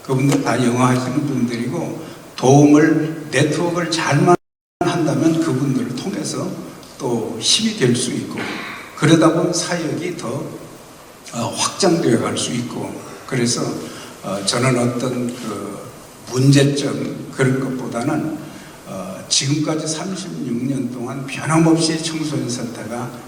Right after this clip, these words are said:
그 귀한 일을 위해서 많은 애를 쓰고 있는데, 여기에, 어, 이런 계기를 통해서 목사회도 좀 협력을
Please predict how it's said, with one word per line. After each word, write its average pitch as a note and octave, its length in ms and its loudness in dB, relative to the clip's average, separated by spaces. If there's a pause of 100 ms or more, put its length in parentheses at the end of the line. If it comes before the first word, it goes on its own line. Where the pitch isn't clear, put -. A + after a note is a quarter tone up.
(160)
그 D#3 340 4
귀한 C3+ 300 2
일을 - 360 -2
위해서 - 220 -6 (540)
많은 E3 300 4
애를 - 240 -2
쓰고 - 320 -6
있는데, - 680 -6 (400)
여기에, C3+ 680 2 (100)
어, G2+ 380 -6
이런 C3 280 4
계기를 B2 400 2
통해서 A2+ 380 -6 (220)
목사회도 A#2+ 640 0
좀 A2 220 -6
협력을 B2+ 600 -2